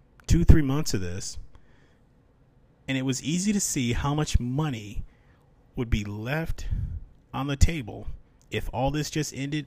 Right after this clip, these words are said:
abruptly, I immediately, in every conversation I would try and throw out there, Hey, you know, the vac-, vaccines are coming. And these things need to go out.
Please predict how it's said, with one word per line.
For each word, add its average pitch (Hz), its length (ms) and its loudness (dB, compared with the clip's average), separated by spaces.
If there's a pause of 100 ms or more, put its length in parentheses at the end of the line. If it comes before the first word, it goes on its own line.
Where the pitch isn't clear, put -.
(100)
abruptly, 131 680 -6 (960)
I 175 140 -4
immediately, 170 680 0
in - 140 -10 (100)
every 202 240 -4
conversation 202 640 -2
I 131 80 0
would 127 120 -4
try 139 160 2
and 131 180 -2
throw 139 180 0
out 165 160 -2
there, 113 140 0
Hey, 165 140 0
you 139 360 -6
know, 160 400 -4 (560)
the 117 60 -8
vac-, 190 260 -8
vaccines 190 480 -4
are 127 60 -4
coming. - 340 -6 (2000)
And 123 560 -4 (500)
these 151 380 0
things 214 400 -4
need 160 140 -4
to 131 60 -2
go 127 180 0
out. - 260 -10